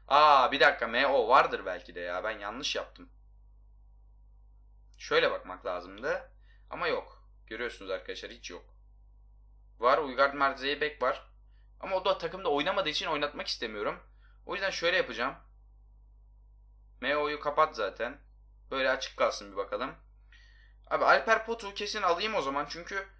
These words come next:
hani sürekli gözüken bir adam. Atıf Şeşu'yu Fenerbahçeli olarak sevmiyorum arkadaşlar. Ben Fenerbahçeliyim. Söyleyeyim bu arada, onu da bilmeyenler vardır.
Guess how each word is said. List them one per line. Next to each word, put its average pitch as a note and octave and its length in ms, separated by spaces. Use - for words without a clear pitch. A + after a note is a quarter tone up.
hani C#3+ 280
sürekli E3+ 400
gözüken D3 420
bir C3+ 40
adam. E3 260
Atıf D3 280
Şeşu'yu G3+ 380
Fenerbahçeli F#3 600
olarak F3+ 400
sevmiyorum D#3+ 540
arkadaşlar. G#2 560
Ben A#2 140
Fenerbahçeliyim. B2 800
Söyleyeyim C3+ 420
bu G#2 80
arada, G2 200
onu G2+ 180
da C#3 200
bilmeyenler F#2+ 440
vardır. F#2+ 520